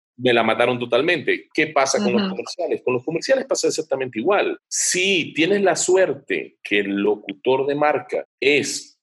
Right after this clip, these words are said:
Speaker 1: eh, un locutor que tiene la voz que estaba cercana a lo que tú pensabas cuando, eh, propusiste, visualizaste la idea,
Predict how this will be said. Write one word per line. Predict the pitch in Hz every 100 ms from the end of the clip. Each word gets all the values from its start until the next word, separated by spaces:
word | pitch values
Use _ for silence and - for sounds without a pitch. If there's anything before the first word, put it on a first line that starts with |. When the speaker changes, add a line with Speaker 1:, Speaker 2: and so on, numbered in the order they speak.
| _
Speaker 1:
eh, | 95 92 92 90 87 85 85 76 - - _
un | - 110
locutor | 120 120 123 135 - - _
que | 104
tiene | 107 113
la | 135 120
voz | 135 123 -
que | - -
estaba | 123 - 160 185
cercana | 180 156 127 - 156 160 165 156
a |
lo | 143 123
que | 120
tú | 117 - 147 -
pensabas | 156 147 135 - 156 151 120 -
cuando, | - 92 90 90
eh, | 87 _ - 85 - - - - _ -
propusiste, | 117 - 98 - 147 147 -
visualizaste | - - - 87 - - 135 151
la | 160
idea, | 156 165 143 151 -